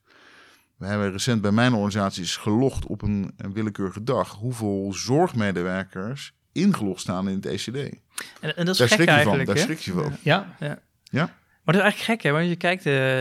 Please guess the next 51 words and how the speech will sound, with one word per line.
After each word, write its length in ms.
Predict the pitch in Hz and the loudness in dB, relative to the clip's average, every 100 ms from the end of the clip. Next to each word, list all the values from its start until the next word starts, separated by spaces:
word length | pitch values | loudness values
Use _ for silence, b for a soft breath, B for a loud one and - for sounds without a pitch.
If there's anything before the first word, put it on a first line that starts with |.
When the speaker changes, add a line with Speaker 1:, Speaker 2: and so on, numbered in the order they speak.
| 135 | -2
Speaker 2:
naar 100 | 135 | -4
die 80 | 131 | -4
mensen, 180 | 135 165 | -6 -6
die 80 | 151 | -6
gebruiken 320 | 139 135 139 | -4 -4 -6
waarschijnlijk 380 | 127 147 127 156 | -6 -6 -4 -4
wel 80 | |
allemaal 240 | 151 127 123 | -4 -6 -6
WhatsApp, 540 | 127 - 202 _ _ _ | -6 -6 -8 _ _ _
hè? 240 | 160 170 | -12 -10
Of, 200 | 165 139 | -8 -10
of, 220 | - 143 - | -10 -12 -12
of 160 | - 135 | -12 -8
digitaal 520 | 143 147 143 135 135 | -4 -4 -2 0 0
bankieren, 560 | 139 139 165 170 175 147 | 0 -2 0 0 0 -2
eh, 400 | 151 143 139 143 | -2 -4 -4 -6
op 160 | 143 - | -8 -6
de 60 | |
eigen 320 | 151 143 143 135 | -6 -4 -6 -6
mobiele 420 | 135 135 135 131 | -6 -4 -6 -6
telefoon. 520 | 151 147 - 143 143 B B B B B | -6 -8 -6 -8 -8 B B B B B
Dus 180 | - 143 | -6 -2
misschien 320 | 156 156 165 | -2 -2 -4
inderdaad 280 | 165 160 156 | 0 0 0
ook 80 | 170 | 0
wel 80 | 165 | -2
een 60 | |
stukje 320 | 151 143 139 123 | -4 -4 -6 -2
drempel, 480 | 139 156 190 147 | 2 2 0 -2
hè? 140 | 135 175 | -2 -2
Bang 360 | 131 143 156 | 0 0 0
om 200 | 160 147 | -4 -4
iets, 260 | 151 - - - | -4 -8 -16 -12
iets 160 | 156 | -8
nieuws 320 | 143 147 175 139 | -2 -2 -2 -6
of 140 | 131 | -10
om 100 | 131 | -8
iets 160 | 156 139 | -8 -8
kapot 360 | - - 175 - | -10 -8 -10 -6
te 100 | 143 | -4
maken. 440 | 120 113 - 160 B B B B B B | -4 -8 -8 -8 B B B B B B
Eh, 180 | 131 123 | -4 -2
waardoor 220 | 127 147 | 2 4
we 60 | |
ook 100 | 156 | 2
anders 220 | 156 170 151 | 2 2 2
moeten 180 | 151 | 0
gaan 100 | 139 | -4
kijken, 320 | 131 127 135 139 | -2 -2 -2 -6
oké, 180 | 139 131 | -6 -4
hoe, 280 | 143 143 | -4 -4